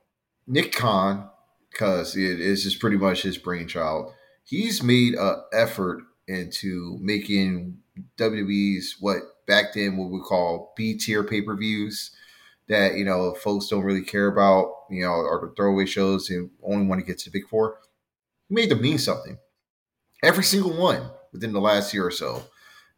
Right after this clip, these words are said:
Uh, and now, you know, with Triple H now at the helm of creative, uh, it, it's just, it's just even bigger than before. I mean, like, every P L E that has happened since, I wanna say since WrestleMania of last year,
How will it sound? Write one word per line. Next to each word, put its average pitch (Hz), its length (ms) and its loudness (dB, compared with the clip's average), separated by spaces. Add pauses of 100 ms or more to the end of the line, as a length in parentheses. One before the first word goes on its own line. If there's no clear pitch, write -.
(220)
Uh, 95 500 2
and 104 180 -2
now, 117 380 6
you 98 100 -2
know, 82 120 -2
with - 180 -8
Triple 87 280 -4
H 92 380 -6
now 82 220 0
at 80 80 -4
the - 80 -6
helm 90 260 -2
of - 60 -12
creative, 85 480 0 (180)
uh, 80 260 2
it, 95 240 2
it's 98 200 -2
just, - 380 -2 (960)
it's 123 180 4
just 123 220 4
even 101 260 0
bigger 104 260 0
than 95 120 0
before. 90 520 2
I 98 60 -4
mean, 82 260 -8
like, 107 180 -4 (100)
every 185 460 0
P 165 220 -4
L 151 200 6
E 143 400 -2 (320)
that 117 200 6
has 110 220 2
happened 101 600 0
since, - 500 -4 (440)
I 87 60 -6
wanna 190 220 2
say 135 220 0
since - 460 -2
WrestleMania 202 720 2 (720)
of 151 120 -4
last 185 340 6
year, 208 400 2